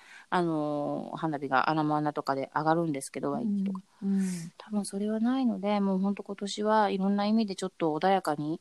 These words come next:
Speaker 2: うん。
Speaker 1: 過ごさないといけないのかなとは思ってます。
Speaker 2: うん。
Speaker 1: けど、もうね、すでにね、あの、ここのとこ数日ね、夜パーンって聞こえるんですよね。
Speaker 2: うん。
Speaker 1: <laughs> 誰かフライングしてやってんのかなっていう。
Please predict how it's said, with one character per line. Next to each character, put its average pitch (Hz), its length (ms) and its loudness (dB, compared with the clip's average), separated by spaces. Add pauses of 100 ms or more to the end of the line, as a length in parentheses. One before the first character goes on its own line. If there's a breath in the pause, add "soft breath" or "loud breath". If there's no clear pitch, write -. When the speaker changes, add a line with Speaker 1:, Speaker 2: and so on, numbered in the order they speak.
Speaker 2:
う 208 60 -2
ん。 190 240 0
Speaker 1:
過 - 160 -6
ご 180 200 -2
さ 190 160 -4
な 175 180 0
い 165 60 -6
と 160 120 -8
い 160 60 -4
け 175 120 -6
な 180 160 -2
い 175 40 -4
の 170 80 -6
か 170 140 -8
な 208 240 0
と 165 120 -6
は - 120 -8 (260)
思 180 180 0
っ 180 40 -10
て - 140 -10
ま 151 180 -8
す。 - 120 -20 (220)
Speaker 2:
う 180 60 -4
ん。 175 220 -2
Speaker 1:
け 294 140 6
ど、 294 220 8
も 233 200 10
う 208 40 8
ね、 185 120 6
す 277 140 0
で 247 160 8
に 160 140 2
ね、 156 380 4
あ 175 140 -2
の、 165 120 -6
こ 202 140 4
こ 214 100 4
の 214 60 4
と 208 80 2
こ 220 80 -4
数 - 200 -2
日 202 360 2
ね、 185 200 4
夜 190 260 4 (120)
パ - 560 6
ー - 40 -8
ン - 40 -6
っ - 20 -20
て - 100 -12
聞 - 140 -14
こ 214 120 6
え 185 140 -2
る 214 80 4
ん - 20 4
で - 80 0
す - 160 0
よ 165 80 2
ね。 - 180 -4
Speaker 2:
う 190 40 2
ん。 214 920 6
Speaker 1:
<laughs> - 0 -
誰 202 240 4
か 208 120 4
フ 185 120 0
ラ 175 120 6
イ 196 60 4
ン 196 60 2
グ 202 100 2
し - 60 -4
て 196 100 0
や 196 80 0
っ - 40 -8
て 220 160 0
ん 208 60 4
の 202 100 0
か 165 100 4
な 170 240 4
っ 185 40 -6
て - 200 -2
い 143 120 -2
う。 - 80 -14